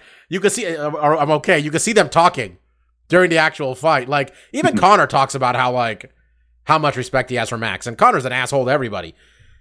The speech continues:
Speaker 1: You know, and he's out there after the fight talking about, you know, everybody raised, you know, clap for the Korean Zombie and, "Hey, man, let's all donate money to fucking Maui," you know, and, like, stuff like that. And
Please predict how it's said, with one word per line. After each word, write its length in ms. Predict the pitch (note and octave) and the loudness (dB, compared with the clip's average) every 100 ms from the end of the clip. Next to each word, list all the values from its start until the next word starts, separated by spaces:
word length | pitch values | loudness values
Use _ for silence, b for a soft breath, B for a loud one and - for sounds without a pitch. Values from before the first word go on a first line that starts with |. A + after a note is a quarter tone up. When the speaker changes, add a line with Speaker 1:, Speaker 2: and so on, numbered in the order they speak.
| _ G4+ | _ -4
Speaker 1:
You 60 | |
know, 60 | G#3 | -2
and 100 | D3+ | 0
he's 80 | D3 | 2
out 180 | D3+ D3+ | 2 2
there 180 | C3+ | 0
after 240 | C3 C3 B2+ | 0 -2 -4
the 60 | A#2+ | -4
fight 220 | C3+ A2+ | -4 0
talking 300 | B2+ A#2+ A#2 | -2 -2 -2
about, 360 | A2+ G#2+ G#2 - | -2 -2 -4 -8
you 80 | A2 | -10
know, 200 | F2+ - _ _ _ C3+ | -10 -12 _ _ _ 0
everybody 400 | C3+ B2+ A#2+ G2 _ | 2 2 0 -4 _
raised, 420 | A#2 A#2+ B2+ A2+ A#2 | -2 0 0 -2 -4
you 80 | |
know, 120 | A2+ G2+ | -6 -4
clap 280 | C3 B2 | -2 -2
for 100 | - A2 | -4 -8
the 80 | |
Korean 320 | A2+ B2+ A2+ G2 | -6 -6 -6 -4
Zombie 580 | A#2 B2+ A#2+ B2 A#2+ | 0 0 0 0 0
and, 200 | G#2+ F2+ - _ _ _ b b b b b - | -2 -6 -14 _ _ _ b b b b b -2
"Hey, 140 | C3+ | 2
man, 200 | C3+ B2 | 4 2
let's 160 | C3+ C#3 | 2 4
all 120 | C#3 | 4
donate 340 | C3 C3+ C3+ | 4 0 0
money 240 | A2+ B2+ B2+ | -2 -2 -2
to 80 | G#2 | 0
fucking 320 | B2 B2+ A2 | 0 -2 -2
Maui," 520 | A2 A#2+ C3 C3 C3 _ _ - | 0 0 -2 -4 -8 _ _ -10
you 100 | A2+ | -6
know, 240 | A#2 A#2 | -4 -4
and, 240 | A2+ G#2+ - | -6 -8 -4
like, 240 | G#2 G#2 | -4 -4
stuff 260 | - B2+ A#2 | -2 -2 0
like 140 | A#2 | -2
that. 260 | A2+ A#2 G#2+ | 0 0 0
And 140 | G2 | -4